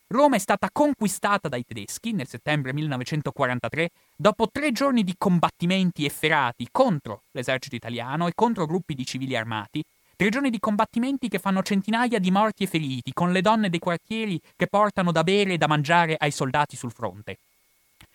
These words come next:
Roma è una città dove la resistenza è attivissima e dove ci sono attentati tutti i giorni. Muoiono tedeschi continuamente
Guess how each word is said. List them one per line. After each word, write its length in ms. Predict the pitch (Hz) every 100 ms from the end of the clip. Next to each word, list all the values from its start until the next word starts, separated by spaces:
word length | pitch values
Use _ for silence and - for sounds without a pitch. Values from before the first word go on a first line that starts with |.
| _ -
Roma 340 | 190 208 170
è 80 | 151
una 140 | 160
città 280 | 156 147 175
dove 180 | 156 151
la 80 | 147
resistenza 540 | 139 135 170 160 135
è 80 | 147
attivissima 680 | 139 - 123 101 - 104 98 - -
e 100 | 156
dove 160 | 202
ci 100 | 202
sono 160 | 196 240
attentati 600 | - 190 208 247 - 202
tutti 440 | - 311 - _ 233
i 60 |
giorni. 420 | 175 123 98 113 101 _ _ _ _
Muoiono 560 | 151 202 214 208 202
tedeschi 480 | 196 196 226 - -
continuamente 840 | - 185 180 170 165 139 95 -